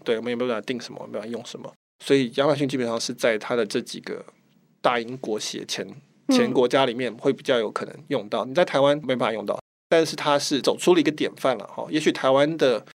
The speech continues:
Speaker 1: 我们如果讲语言很重要的话，也许台湾的电商平台也可能会用P C Home 这些，这个也许是一个机会，就是说它是串接到一些非常家庭的用途，因为大家都要在P C Home 上买东西嘛，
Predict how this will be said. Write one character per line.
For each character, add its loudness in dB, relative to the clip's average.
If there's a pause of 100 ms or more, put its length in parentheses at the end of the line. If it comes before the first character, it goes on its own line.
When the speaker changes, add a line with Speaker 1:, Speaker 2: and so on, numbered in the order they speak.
(220)
Speaker 1:
我 -2
们 2
如 4
果 6
讲 2
语 -4
言 0
很 -6
重 0
要 0
的 0
话， -2
也 2
许 0
台 -2
湾 0
的 -4
电 2
商 -4
平 -14
台 -10 (120)
也 -2
可 -6
能 -8
会 -4
用 -4
P -6
C -6
Home -4
这 -8
些， -10 (320)
这 2
个 0
也 0
许 -8
是 -10
一 -8
个 -10
机 -14
会， -8 (340)
就 -2
是 -4
说 0
它 -4
是 -4
串 0
接 -4
到 2
一 -2
些 -4
非 -4
常 -6
家 2
庭 -8
的 -10 (100)
用 -4
途， -14 (340)
因 -8
为 0
大 2
家 2
都 2
要 4
在 0 (120)
P -2
C -2
Home 0
上 2
买 -6
东 -4
西 -6
嘛， -6